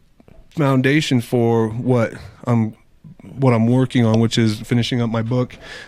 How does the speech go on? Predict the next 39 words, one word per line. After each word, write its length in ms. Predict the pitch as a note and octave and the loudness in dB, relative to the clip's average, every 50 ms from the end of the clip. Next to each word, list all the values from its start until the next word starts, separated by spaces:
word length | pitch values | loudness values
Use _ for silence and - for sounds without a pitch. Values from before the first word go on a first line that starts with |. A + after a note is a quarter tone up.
| - - | -16 -6
um, 220 | - G#2 G#2+ G#2+ G#2 | -2 0 0 0 0
going 240 | G#2+ A#2 A2+ A2 A2+ | 0 0 2 2 2
on 100 | A2 G#2+ | 0 0
a 60 | F#2+ | -2
speaking 360 | - - C3 A#2+ - B2+ A#2+ | -2 -2 -2 0 0 0 0
tour, 420 | A#2 - B2 A#2 A#2 A#2 A2+ A2+ A2+ - - - - - | 0 2 2 2 4 4 2 2 0 -2 -4 -6 -6 -4
um, 260 | A2 A2 G#2+ G#2 G#2 | -2 -2 -2 -2 -4
to 120 | - - G2 | -6 -8 -8
prom-, 240 | - A2 G#2+ A2 - _ - A#2+ | -6 -4 -6 -6 -6 _ -14 -10
promote 300 | - B2 A#2 A2+ A#2 A2+ | -6 -4 -2 -2 -2 -2
my 100 | A2 A2 | -4 -4
book. 260 | G#2 B2 B2+ B2 - | -6 -6 -6 -6 -4
And 200 | - A2 A2 G#2+ | -4 -6 -6 -4
so 140 | - A#2 A2 | -4 -4 -4
hopefully, 400 | A2+ B2 A#2+ - - B2 A#2 G#2+ - - - - - - _ - | -4 -4 -4 -4 -4 -4 -4 -6 -8 -14 -20 -20 -20 -20 _ -8
um, 440 | - A#2 A#2 A2+ A2+ A2 G#2+ G2 - - - - | -4 -2 -2 -2 -2 -2 -4 -8 -12 -16 -12 -8
you 100 | - A2+ | -4 -2
know, 140 | A2+ A2 | -2 0
that 160 | G#2+ A2 A2+ G2+ | 0 0 0 -2
will 60 | A#2 | -2
be 180 | A#2 A#2 A2 G#2+ | -2 -4 -4 -4
coming 240 | - - A#2+ A2 A2 | -4 -4 -2 -2 -2
to 80 | A2+ G#2+ | -2 -4
fruition 420 | - - A#2 G#2 - - A2+ A2 | -6 -8 -8 -6 -6 -4 -4 -4
this 160 | G#2+ G#2 - A2 | -4 -4 -4 -4
year. 160 | A#2 A#2 G#2+ | -4 -4 -4
That's 180 | G#2+ G#2+ - | -4 -6 -8
what 120 | - - G#2 | -10 -12 -10
I'm 220 | G2 A2 A2 A2 A2 | -8 -6 -4 -2 0
gonna 120 | A2 G#2+ | 0 0
really 220 | G#2+ G#2+ A2 A2 A2 | 0 0 0 0 -2
be, 380 | G#2+ A#2+ A#2+ A2+ A2 G#2+ G2 E2 - - - - - - _ | -2 -4 -4 -2 -2 -2 -2 -6 -10 -20 -20 -20 -20 -12 _
be 100 | - G#2+ | -6 -4
plugging 260 | G2 A2+ A#2 A2 A2 | -2 0 0 2 2
away 140 | G#2 G#2+ G#2 | 2 2 2
on 140 | G#2 G#2 G#2 | 2 0 0
this 180 | G#2+ G#2 - | -2 -2 -4
year. 100 | - - | -6 -6
So 280 | A2 - - - G#2+ A#2 | -6 -6 -4 -4 -6 -6